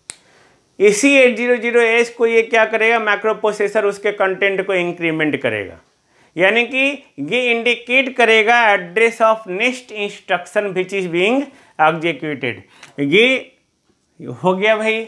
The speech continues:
है ना। इस प्रोग्राम काउंटर का यह एड्रेस दिया तो प्रोग्राम काउंटर का कंटेंट हो गया। अब नेक्स्ट इंस्ट्रक्शन में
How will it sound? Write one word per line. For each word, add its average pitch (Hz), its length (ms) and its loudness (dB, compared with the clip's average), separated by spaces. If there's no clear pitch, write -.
है 214 80 -2
ना। 156 260 0
इस 190 180 -4
प्रोग्राम 196 480 4
काउंटर 202 360 0
का 202 100 -4
यह 196 360 -2
एड्रेस 180 320 -2
दिया 202 260 0
तो 208 100 -2
प्रोग्राम 196 460 2
काउंटर 202 360 -2
का 226 140 2
कंटेंट 220 420 -4
हो 208 100 -2
गया। 185 260 0
अब 208 200 4
नेक्स्ट 254 380 2
इंस्ट्रक्शन 233 680 -2
में 220 420 0